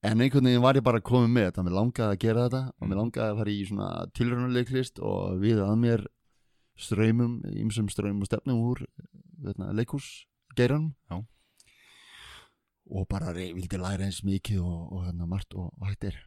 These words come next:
Speaker 2: Já.
Speaker 1: Þetta var, þetta var bara fínn skóli í rauninni. Þetta var svona tveggja ára skóli en ég var bara hann í eitt ár.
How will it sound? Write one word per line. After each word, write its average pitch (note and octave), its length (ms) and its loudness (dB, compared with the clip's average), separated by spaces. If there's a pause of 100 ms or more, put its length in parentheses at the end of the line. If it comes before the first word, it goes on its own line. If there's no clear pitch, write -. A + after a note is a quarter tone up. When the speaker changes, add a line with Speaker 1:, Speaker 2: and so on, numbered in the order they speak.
(160)
Speaker 2:
Já. F2+ 160 -10 (560)
Speaker 1:
Þetta G2+ 280 -4
var, A2 160 2 (280)
þetta - 140 -2
var D3+ 120 0
bara F#2 260 -2 (180)
fínn E3+ 200 -4
skóli - 320 -6
í A#2 80 -4
rauninni. F#2 240 -8 (140)
Þetta - 160 -4
var G2 80 -2
svona A2 180 0
tveggja C3 400 -2
ára C3+ 300 0
skóli G2 340 0
en G2+ 80 2
ég A2 100 2
var C3 140 2
bara G#2+ 300 -2
hann G2 100 0
í F2 300 -2
eitt - 180 -4
ár. F2+ 160 -8